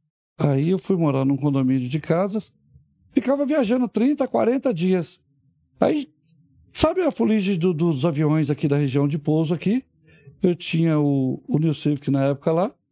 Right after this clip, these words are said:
que ficou parado lá por quase dois meses na casa. Quando eu cheguei de viagem, eu era muito caprichoso com o carro, eu lavava muito o carro.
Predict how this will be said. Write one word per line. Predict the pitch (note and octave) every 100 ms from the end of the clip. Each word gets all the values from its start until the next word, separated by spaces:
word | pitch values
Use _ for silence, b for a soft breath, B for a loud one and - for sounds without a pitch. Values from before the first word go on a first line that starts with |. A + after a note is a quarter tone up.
| _ _ _ - - -
que | -
ficou | G4 F#4+ D#4
parado | - E4 A#3 B3+
lá | A3+
por | B3 G#3+ - _ _
quase | - A3 B3
dois | G#3 B3+ F3
meses | G#3 F3+
na | G3+
casa. | G3 F#3+ B B B B
Quando | - A#3+ E4
eu | E4
cheguei | C#4+ G3+ B3
de | A#3+ G3
viagem, | E3 F#3+ A3+ D#3+
eu | F3
era | F#3+ G3+
muito | F#3 -
caprichoso | B3 - G3 A3 -
com | G#3+
o |
carro, | D#3+ E3 D3
eu |
lavava | D3 D3+ F#3+ G#3
muito | F#3 -
o |
carro. | C#3+ D3